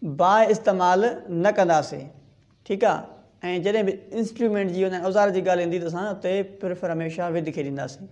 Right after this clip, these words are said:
نمبر سيڪنڊ سينٽينس آهي اسان وٽ، "This cloth was cut, ڊيش دلاور." هاڻي جيڪو هتي اسان جو دلاور آهي،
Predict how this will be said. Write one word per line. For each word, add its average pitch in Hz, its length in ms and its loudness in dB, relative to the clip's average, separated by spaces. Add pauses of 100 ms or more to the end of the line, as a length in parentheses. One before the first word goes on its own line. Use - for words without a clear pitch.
(960)
نمبر 226 220 4 (300)
سيڪنڊ 262 480 4
سينٽينس 240 500 4
آهي 220 100 6
اسان 208 240 2
وٽ، 196 160 2 (920)
"This 233 280 4
cloth 220 460 6
was 190 300 4 (100)
cut, 170 220 2 (1040)
ڊيش 196 540 4 (220)
دلاور." 170 400 4 (580)
هاڻي 233 200 4
جيڪو 262 180 6
هتي 262 420 8 (100)
اسان 226 260 2
جو 233 320 6 (560)
دلاور 240 420 6
آهي، 196 420 4